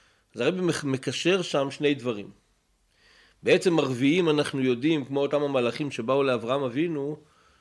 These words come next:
שהם נראו לו כישמעאלים שמשתחווים לאבק שעל רגליהם, שזה ב-, בעניין של העבודה הזרה שבזה, זה דבר חמור ביותר.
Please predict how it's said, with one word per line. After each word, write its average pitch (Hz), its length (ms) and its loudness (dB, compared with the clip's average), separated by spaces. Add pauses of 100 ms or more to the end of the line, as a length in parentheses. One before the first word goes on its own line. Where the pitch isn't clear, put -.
(200)
שהם 110 600 -2
נראו 110 220 -2
לו 147 160 0
כישמעאלים 123 880 0
שמשתחווים 127 720 -6
לאבק 127 360 0
שעל 131 180 -2
רגליהם, 131 680 -2 (1000)
שזה 113 500 -2 (1500)
ב-, 98 400 -8
בעניין 104 460 -2
של 135 200 -2
העבודה 110 320 -2
הזרה 117 280 0
שבזה, 113 340 -6
זה 104 100 -8
דבר 107 200 -4
חמור 123 400 -10
ביותר. 123 500 -6